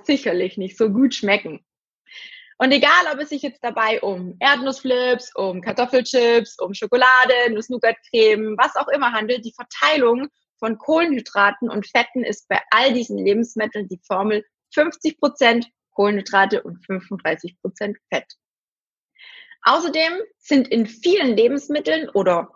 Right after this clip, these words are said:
ja, in sehr vielen, fast immer drei besondere Zutaten enthalten, die uns auch nicht Nein sagen lassen können.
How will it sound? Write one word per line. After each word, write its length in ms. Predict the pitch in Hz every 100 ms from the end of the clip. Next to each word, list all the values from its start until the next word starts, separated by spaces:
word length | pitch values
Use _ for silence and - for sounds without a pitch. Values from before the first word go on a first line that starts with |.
| _ _ -
ja, 460 | 170 180 180 - _ -
in 420 | 202 196 _ _
sehr 260 | 202 233 247
vielen, 480 | - 269 285 294 311
fast 300 | - 208 214 - -
immer 640 | 262 247 285 320 359 - _ _ _ _ _
drei 480 | 180 - 202 247 330
besondere 640 | 226 196 214 294 254 214
Zutaten 600 | - 330 - 240 180 -
enthalten, 680 | 175 180 - 190 202 262 302 - - - -
die 100 | 269
uns 360 | 262 262 - _
auch 320 | - 233 330 - -
nicht 440 | 233 359 - - _
Nein 420 | 202 220 247 311 226
sagen 340 | 220 220 226
lassen 380 | 208 208 214 196
können. 420 | 240 180 170 -